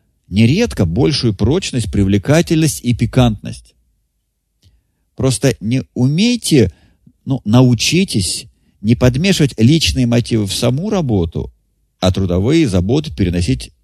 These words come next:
в личное общение. Например, я наблюдал неоднократно, что сексуальная притягательность мужчины-начальника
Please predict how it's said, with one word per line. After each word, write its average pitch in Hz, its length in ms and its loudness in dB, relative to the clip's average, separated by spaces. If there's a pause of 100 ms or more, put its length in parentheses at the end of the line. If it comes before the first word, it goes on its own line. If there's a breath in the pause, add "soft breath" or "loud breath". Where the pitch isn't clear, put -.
в 82 120 -2
личное 120 340 2
общение. - 420 -10 (1000)
Например, 139 580 0 (1120)
я 101 420 2
наблюдал 92 680 0
неоднократно, 92 800 -2
что 90 220 -6
сексуальная 95 640 0
притягательность 85 840 -2
мужчины-начальника 78 1200 -6